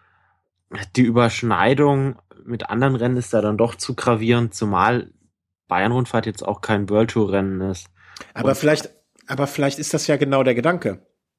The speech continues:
Speaker 2: Dass man sagt, okay, äh, wir möchten die Fahrer wieder hier hinbekommen. Ähm, machen wir es so,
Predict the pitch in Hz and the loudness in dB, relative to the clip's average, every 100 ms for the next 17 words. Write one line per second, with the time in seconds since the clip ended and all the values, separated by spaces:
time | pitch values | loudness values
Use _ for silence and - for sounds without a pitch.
0 | _ _ _ _ _ _ _ _ _ _ | _ _ _ _ _ _ _ _ _ _
1 | _ _ _ _ _ 139 - 143 147 143 | _ _ _ _ _ -2 0 2 2 0
2 | - 175 123 120 120 131 120 127 135 - | 0 0 2 0 2 4 2 4 2 2
3 | - 165 170 - 170 170 160 165 165 165 | -4 -4 -2 -2 -2 -2 0 0 2 0
4 | 170 165 175 170 190 - _ - - _ | 0 -2 -4 -4 -6 -12 _ -20 -20 _
5 | _ 131 131 131 131 131 131 139 135 131 | _ -10 -8 -8 -8 -10 -12 -12 -14 -14
6 | 131 135 139 156 156 151 147 185 175 160 | -14 -16 -18 -18 -6 0 2 2 2 2
7 | 175 185 202 196 165 | 4 4 2 -2 -8